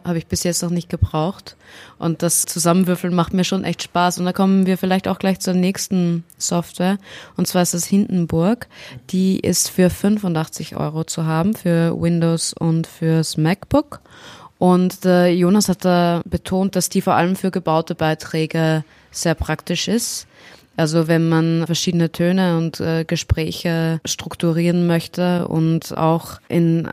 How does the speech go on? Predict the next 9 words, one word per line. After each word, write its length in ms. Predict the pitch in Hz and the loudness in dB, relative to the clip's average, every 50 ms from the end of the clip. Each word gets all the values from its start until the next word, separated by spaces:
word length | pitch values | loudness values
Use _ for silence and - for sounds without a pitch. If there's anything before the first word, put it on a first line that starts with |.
| - - | -10 -8
verschiedenen 480 | - - 165 - 180 175 170 165 170 | -2 -2 0 2 2 4 4 4 4
Lautstärken 640 | 160 156 165 175 - - - 190 185 185 - 196 190 185 | 4 2 2 2 0 -2 -2 0 -2 0 0 0 0 0
haben 280 | 180 175 175 175 175 | 2 2 2 2 2
möchte, 420 | 175 175 165 - - 180 165 151 - | 2 0 -2 -2 -4 -4 -4 -4 -4
weil 420 | 160 160 165 170 175 180 180 175 - - | -2 -2 0 0 -2 -2 -4 -6 -8 -4
Hindenburg 720 | 180 180 185 - - 175 - - 175 175 170 - - - _ - | -2 -2 -2 -2 -4 -6 -2 0 0 0 0 -2 -6 -18 _ -6
die 160 | 175 170 - | -6 -2 0
Audiospuren 920 | 127 160 165 170 185 185 175 170 170 - - - - 175 170 175 170 170 - | 2 2 2 2 2 2 2 2 2 2 0 -2 -2 -2 -2 -2 -2 -2 -2
analysiert 800 | 170 165 165 165 165 165 165 160 - - 180 202 233 233 - | -2 0 0 0 0 -2 -2 -4 -2 0 2 2 2 0 -4